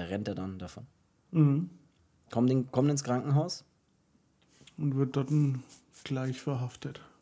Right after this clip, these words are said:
Speaker 1: Dann liegt er im Krankenhaus und dann, äh, dann kommt auch dieser, ach stimmt, dann kommt ja dieser Typ rein, der dann sagt, „Hier, äh, ich arbeite für,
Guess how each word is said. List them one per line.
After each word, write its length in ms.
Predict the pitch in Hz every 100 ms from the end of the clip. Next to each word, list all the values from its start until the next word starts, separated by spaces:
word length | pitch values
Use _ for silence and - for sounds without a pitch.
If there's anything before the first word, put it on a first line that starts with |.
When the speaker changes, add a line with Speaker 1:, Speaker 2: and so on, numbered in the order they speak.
| _ _ _ _ - -
Speaker 1:
Dann 120 | 92
liegt 180 | 104 120
er 60 | 113
im 60 |
Krankenhaus 560 | 104 110 - 95 95 92
und 160 | 98 92
dann, 240 | 101 107
äh, 540 | - 101 104 101 87 - - - - - - - -
dann 180 | 107 101
kommt 260 | 120 139
auch 240 | - 107 -
dieser, 880 | 110 101 104 101 101 101 95 90 - - _ -
ach 80 | -
stimmt, 220 | - 185
dann 100 | 131 107
kommt 200 | 143 139
ja 60 |
dieser 260 | 123 110 101
Typ 320 | - 160 107
rein, 300 | 101 113 131
der 160 | 117 104
dann 200 | 107 104
sagt, 500 | 110 120 - - - - _ _
„Hier, 440 | _ 120 139 143 139 -
äh, 380 | 110 104 107 110 _ -
ich 200 | 110 -
arbeite 460 | 101 110 120 117 113
für, 640 | - 113 110 107 110